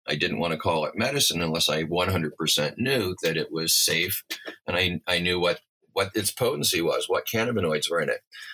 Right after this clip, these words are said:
But they all refused because of federal law. Uh, and so, uh, I got together with my two co-founders, Addison Demura and Dave Lompoc, and we formed the world's first dedicated cannabis analytics laboratory, Steep Hill Laboratory.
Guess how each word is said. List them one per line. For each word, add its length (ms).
But 120
they 120
all 180
refused 800
because 520
of 160
federal 500
law. 360
Uh, 300
and 200
so, 460
uh, 480
I 180
got 260
together 460
with 440
my 360
two 200
co-founders, 720
Addison 420
Demura 420
and 120
Dave 260
Lompoc, 500
and 300
we 280
formed 540
the 320
world's 460
first 460
dedicated 680
cannabis 640
analytics 580
laboratory, 600
Steep 320
Hill 180
Laboratory. 720